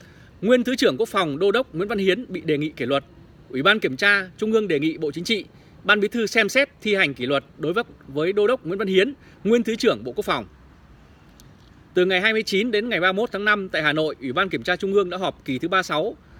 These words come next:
dưới sự chủ trì của Ủy, ờ, chủ nhiệm Ủy ban Trần Cẩm Tú. Ủy ban xem xét thi hành kỷ luật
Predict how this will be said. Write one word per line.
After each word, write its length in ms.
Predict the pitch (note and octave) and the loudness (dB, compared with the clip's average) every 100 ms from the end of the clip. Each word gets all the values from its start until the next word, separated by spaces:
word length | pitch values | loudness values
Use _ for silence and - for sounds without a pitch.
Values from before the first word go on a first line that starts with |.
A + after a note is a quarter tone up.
| - - - | -20 -20 -4
dưới 140 | D3 G#3 | -2 -2
sự 260 | - F#3+ | 0 -2
chủ 140 | - B2 | -2 -2
trì 260 | D#3+ D3+ | 2 2
của 180 | C3+ C3 | 0 -4
Ủy, 180 | A#2+ B2 - - | -4 -8 -12 -20
ờ, 120 | B2 | -14
chủ 140 | - C#3+ | -4 0
nhiệm 220 | F3 F#3 | 0 0
Ủy 140 | C3+ | 0
ban 240 | E3+ F3+ E3+ | 2 0 0
Trần 280 | - C3+ | -4 -2
Cẩm 160 | A#2 G#2 | -6 -8
Tú. 260 | A#2+ C#3 B3+ - - - - - - - - - - - | -4 -4 -6 -14 -20 -20 -20 -20 -20 -20 -20 -20 -20 -10
Ủy 140 | - C#3+ | -4 2
ban 200 | G3 G3+ | 2 2
xem 180 | A3 G3+ | 0 0
xét 200 | B3+ - | 0 0
thi 120 | G#3+ | 0
hành 200 | F#3+ D3+ | 2 2
kỷ 120 | C3 | 0
luật 180 | B2+ C#3+ | -2 -2